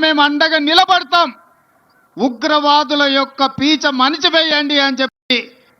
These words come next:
మద్దతు ఇవి ఇచ్చిండ్రు. ఇది భారతీయుల యొక్క స్ఫూర్తి. ఆనాడు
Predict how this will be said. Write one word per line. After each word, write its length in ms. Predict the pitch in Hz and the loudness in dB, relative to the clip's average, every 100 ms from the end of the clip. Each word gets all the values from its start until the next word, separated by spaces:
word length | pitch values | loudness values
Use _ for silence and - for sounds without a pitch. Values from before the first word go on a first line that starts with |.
| 147 | -8
మద్దతు 540 | 165 240 202 254 254 233 | 0 0 0 -4 -4 -4
ఇవి 180 | 233 277 233 | 0 0 0
ఇచ్చిండ్రు. 480 | 233 - 330 311 294 254 _ _ _ _ - | -4 0 0 0 -2 -4 _ _ _ _ -10
ఇది 160 | 226 247 240 | -4 -4 -2
భారతీయుల 680 | 202 240 254 254 247 247 240 233 | 0 0 0 -6 -8 -6 -4 -4
యొక్క 260 | 233 233 202 | -6 -8 -10
స్ఫూర్తి. 480 | - 240 262 254 233 - _ _ _ _ _ _ | -6 -2 -2 -2 -6 -6 _ _ _ _ _ _
ఆనాడు 500 | 185 262 302 320 349 | 0 2 4 2 2